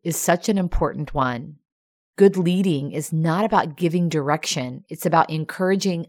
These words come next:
others to find the direction within them. That is how we build leadership capability in others. And here's the thing, leaders, it takes the pressure off of you too. You don't have to have the answer,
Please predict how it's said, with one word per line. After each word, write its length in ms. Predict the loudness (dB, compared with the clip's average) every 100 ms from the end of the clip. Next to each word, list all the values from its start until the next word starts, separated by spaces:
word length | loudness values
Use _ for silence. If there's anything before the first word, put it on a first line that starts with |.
| 0
others 480 | 2 4 2 2 -2
to 140 | -12
find 500 | -10 2 2 2 0
the 80 | -2
direction 640 | 0 2 2 0 -2 0
within 440 | 2 0 0 -2 0
them. 500 | 0 0 0 -4 -12 _ _ _ _ _ _ _ -16
That 420 | -2 0 2 -2
is 140 | -6
how 140 | 0 2
we 140 | 2
build 300 | 0 -2 -2
leadership 460 | -4 -4 -4 -8 -8
capability 640 | -8 -8 -4 -4 -4 -6
in 240 | -8 -8 -6
others. 580 | -6 -8 -10 -14 -18 _ _ _ _ _ _ -6
And 180 | -2
here's 220 | 2 0 0
the 120 | 0
thing, 280 | 0 0 0
leaders, 480 | 0 2 0 -2 -4
it 80 | 0
takes 300 | 2 0 0
the 80 |
pressure 460 | -2 0 -2 0 0
off 200 | 0 0
of 120 | -2
you 300 | 0 0 2
too. 560 | 0 -2 -2 -2 -6 -12 _ _ _ _ _ _ -8
You 80 | -2
don't 140 | 0
have 300 | 0 0 -2 -2
to 80 |
have 180 | 0 2
the 280 | 0 -2 -2
answer, 640 | -2 0 -2 -2 -6 -12